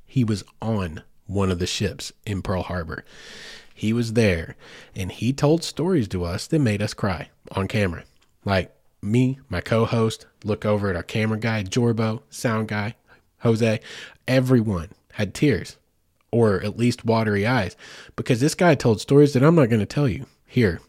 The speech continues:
because I'm just not gonna make it that, that dark, but he told us stories of what he saw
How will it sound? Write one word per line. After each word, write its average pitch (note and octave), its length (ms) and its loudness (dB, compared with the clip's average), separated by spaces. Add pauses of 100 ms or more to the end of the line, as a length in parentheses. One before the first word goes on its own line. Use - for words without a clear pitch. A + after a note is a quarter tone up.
(100)
because G#2+ 360 0
I'm G#2+ 140 0
just G#2 140 -4
not G#2 120 -2
gonna F#2+ 140 -2
make F#2+ 220 0
it G2 100 -6
that, G2 380 -4
that G#2 280 -4
dark, B2 280 2
but F#2+ 120 -4
he D3 140 0
told D3 300 6
us A2 100 2
stories B2+ 400 4
of F#2+ 100 -2
what G#2 120 0
he C3+ 140 -2
saw B2+ 400 0